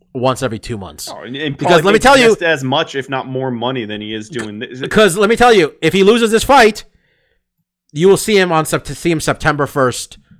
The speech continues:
Speaker 1: in Chicago at the All In event, which is a whole different side thing. But you will see him, like, he will go back and he will be loved on a level, 'cause M M A fans are being real dicks about this, and I don't think it's his fault, any of it, to be honest. Like, he's just trying to win,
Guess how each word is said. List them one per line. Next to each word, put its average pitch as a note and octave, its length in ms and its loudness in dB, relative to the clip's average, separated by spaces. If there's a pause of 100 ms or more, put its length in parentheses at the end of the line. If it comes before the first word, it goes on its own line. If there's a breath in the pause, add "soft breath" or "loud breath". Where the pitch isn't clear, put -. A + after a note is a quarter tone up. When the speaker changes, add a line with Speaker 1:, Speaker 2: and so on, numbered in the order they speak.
(140)
Speaker 1:
in C#3 160 -4
Chicago A#2 760 -2 (560)
at C3 260 0
the C3+ 160 -10
All B2 300 -2
In A#2 160 -6
event, G2 500 -14
which - 320 -12 (500 soft breath)
is - 60 -8
a B2+ 60 0
whole C3+ 160 2
different A2+ 240 -8
side A#2+ 220 -2
thing. B2 100 -8
But C3+ 120 -2
you F#3 80 -2
will A#3 100 4
see D4 180 0
him, C4+ 140 0
like, G3 220 -2
he A#3+ 100 -2
will C#4+ 120 2
go C4+ 160 4
back C4 260 4
and E3+ 160 -2 (520 soft breath)
he G#3+ 160 0
will B3 120 4
be A#3 140 0
loved G#3 320 4
on E3+ 100 4
a E3 60 0
level, F3+ 220 2
'cause - 260 -2 (520)
M D#4 140 0
M G4+ 60 0
A G#4 100 6
fans B3 220 4
are G#3 60 4
being G3 160 6
real F3+ 140 6
dicks D#3+ 240 0
about G3 240 4
this, G#3 220 0
and D#3+ 160 -6
I F3 80 2
don't A#3+ 140 2
think G3+ 140 0
it's D#3 100 -4
his E3+ 160 -4
fault, E3+ 380 0 (420)
any D#3+ 220 0
of A3+ 100 2
it, B3+ 140 2
to A#3 60 -6
be B3+ 100 -2
honest. D4+ 400 -2 (680)
Like, D3 280 -2 (880)
he's F#3+ 160 -2
just F3 100 -4
trying G#3+ 140 4
to D3+ 60 2
win, D#3+ 280 2